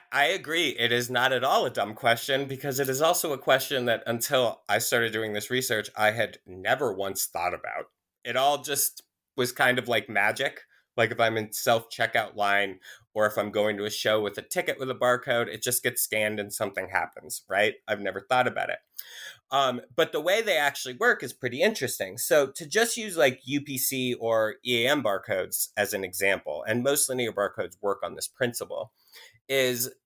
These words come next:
a U P C barcode is fifteen sets, uh, fifteen pairs of black lines. And of those fifteen pairs, twelve of those pairs contain data.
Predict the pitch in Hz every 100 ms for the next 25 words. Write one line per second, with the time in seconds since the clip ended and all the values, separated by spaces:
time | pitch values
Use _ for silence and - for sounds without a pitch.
0 | - 135 127 123 135 196 226 - 156 117
1 | 120 131 117 113 - 107 101 95 - _
2 | _ - 208 - - 165 156 143 - -
3 | 107 - - - - - - - 196 196
4 | 208 180 - - 127 123 120 107 95 98
5 | 101 - - 92 - - 123 - - _
6 | - - - - _ 143 139 135 127 -
7 | _ _ _ 170 202 220 208 - 165 -
8 | 175 135 139 123 117 110 - - - -
9 | 147 151 156 151 139 120 120 117 - 117
10 | 104 98 - - 98 - 95 92 92 95
11 | 82 - -